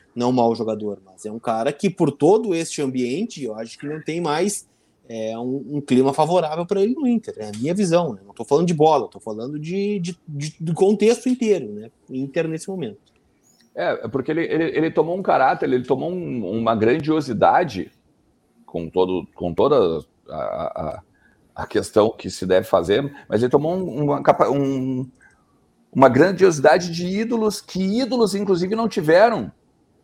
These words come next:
Speaker 2: Que ídolos não, não, não, por exemplo, o Fernandão não teve essa unha, o D'Alessandro até teve, mas nem tanto, sabe?
Speaker 1: Outra
Speaker 2: É um
Speaker 1: época
Speaker 2: cara que
Speaker 1: também,
Speaker 2: mu-, jogou
Speaker 1: né?
Speaker 2: muito mais pro grupo,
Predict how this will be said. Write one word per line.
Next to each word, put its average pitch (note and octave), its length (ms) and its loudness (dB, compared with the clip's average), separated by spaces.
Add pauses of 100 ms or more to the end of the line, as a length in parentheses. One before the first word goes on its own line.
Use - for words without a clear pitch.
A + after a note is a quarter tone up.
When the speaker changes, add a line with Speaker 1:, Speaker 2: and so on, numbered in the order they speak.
Speaker 2:
Que G2+ 160 -2
ídolos E3 280 0
não, E3 200 -2
não, D3 180 -2
não, C#3+ 260 -2
por B2+ 140 -4
exemplo, C#3+ 360 0 (180)
o G2+ 260 -10
Fernandão C3+ 500 0
não F#3+ 200 -2
teve F3+ 240 2
essa E3+ 200 2
unha, D3+ 520 -2
o G#2 100 2
D'Alessandro C#3+ 720 2 (340)
até - 220 -4
teve, A3 320 8
mas A#2+ 480 -2 (340)
nem C#3+ 320 -2
tanto, F#3 400 4 (240)
sabe? - 280 6
Speaker 1:
Outra - 180 -8
Speaker 2:
É C#3+ 40 -2
um C#3 40 0
Speaker 1:
época C3 200 2
Speaker 2:
cara E3+ 180 8
que E3+ 60 -2
Speaker 1:
também, E3+ 120 4
Speaker 2:
mu-, E3 80 2
jogou D#3+ 160 6
Speaker 1:
né? E3 80 2
Speaker 2:
muito G3 160 -2
mais F#3+ 220 4
pro E3+ 120 0
grupo, E3+ 540 4